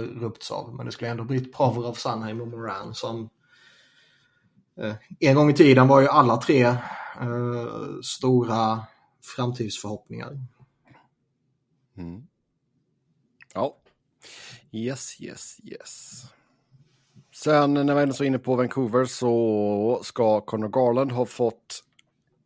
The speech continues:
Speaker 2: Canucks tillåtelse att diskutera trade med andra lag.
Speaker 1: Den är ju också liksom, han har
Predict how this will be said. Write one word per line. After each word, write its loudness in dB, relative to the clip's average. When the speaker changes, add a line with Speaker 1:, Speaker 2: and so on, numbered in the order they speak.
Speaker 2:
Canucks -4
tillåtelse -6
att -4
diskutera -6
trade -8
med -10
andra -10
lag. -14
Speaker 1:
Den 2
är 6
ju 4
också -2
liksom, -4
han 0
har 6